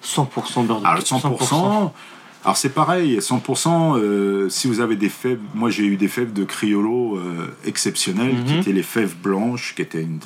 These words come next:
Speaker 2: race qui avait disparu, et quelqu'un a retrouvé au Pérou, parce que c'est dans un vallon où il y a personne qui
Speaker 1: Ouais.
Speaker 2: passe. Il faut y aller en pirogue, donc, euh,
Speaker 1: <laughs> C'est
Speaker 2: et,
Speaker 1: génial.
Speaker 2: et après, ils finissent en moto pour monter, parce que c'est en montagne.
Speaker 1: Ah bah oui, en Pérou, ouais.
Speaker 2: Et, et là, on peut manger les fèves comme ça, torréfiées,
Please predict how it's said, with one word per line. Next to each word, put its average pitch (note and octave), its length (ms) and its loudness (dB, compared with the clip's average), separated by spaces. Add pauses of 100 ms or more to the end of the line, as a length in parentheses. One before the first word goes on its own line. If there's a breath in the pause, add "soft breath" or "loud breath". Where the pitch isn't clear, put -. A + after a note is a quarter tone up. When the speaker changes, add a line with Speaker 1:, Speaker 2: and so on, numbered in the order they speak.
(140)
Speaker 2:
race G#2 220 0
qui - 80 0
avait E2 100 -2
disparu, G#2 560 2
et A2+ 60 2
quelqu'un G2+ 320 0
a - 40 2
retrouvé F#2+ 400 0
au G#2 60 4
Pérou, G2 440 2
parce G2 180 -6
que F#2+ 100 -4
c'est G2 140 0
dans E2+ 240 -4
un D#2+ 100 -4
vallon F#2 400 0
où G2 60 2
il F2 80 -2
y - 20 -2
a D#2 60 -8
personne - 420 -4
qui - 140 -6
Speaker 1:
Ouais. B2 60 -2 (160)
Speaker 2:
passe. B2+ 200 -2 (280 loud breath)
Il G2 60 -4
faut G2+ 120 0
y G2 60 6
aller G2 100 4
en F2+ 80 -2
pirogue, F2 420 -2
donc, C2+ 140 -8 (160)
euh, - 20 0
Speaker 1:
<laughs> D2+ 880 -8
C'est F#2+ 60 2
Speaker 2:
et, F#2+ 160 6
Speaker 1:
génial. F#2 360 4
Speaker 2:
et G2 140 0
après, F#2 300 0
ils A2+ 80 4
finissent G2+ 360 0
en G2+ 60 0
moto F#2+ 280 2
pour G#2 140 0
monter, G2 220 2
parce - 120 -4
que G2 80 0
c'est F#2+ 100 0
en F#2 80 0
montagne. F#2 320 0 (160)
Speaker 1:
Ah - 220 -8
bah A2 80 -2
oui, B2+ 160 0
en A2 80 -2
Pérou, G#2 320 0
ouais. G2 120 2
Speaker 2:
Et, F2+ 560 -2 (360)
et G2+ 80 2
là, C3 100 4
on C3 60 0
peut A#2 100 -4
manger G2 240 2
les F#2+ 120 4
fèves B2+ 240 -2
comme F#2+ 200 0
ça, A#2+ 160 -2
torréfiées, A2 680 -2